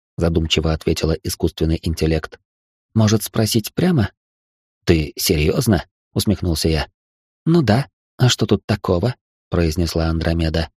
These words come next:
У тебя есть другие варианты? К сожалению, их не было. «Мне нужен твой яд», поудобнее перехватив копье, произнес я, смотря в янтарные глаза своей призванной змейки.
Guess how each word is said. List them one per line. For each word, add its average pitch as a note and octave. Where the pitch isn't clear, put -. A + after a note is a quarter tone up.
У G2+
тебя G#2+
есть G#2
другие D#3
варианты? F2
К -
сожалению, D#2
их A2
не D#2
было. D2
«Мне A2+
нужен C3
твой G#2+
яд», F2
поудобнее E2+
перехватив E2+
копье, G#2
произнес F2
я, A2+
смотря F#2+
в E2
янтарные F2
глаза E2+
своей F#2
призванной E2+
змейки. D#2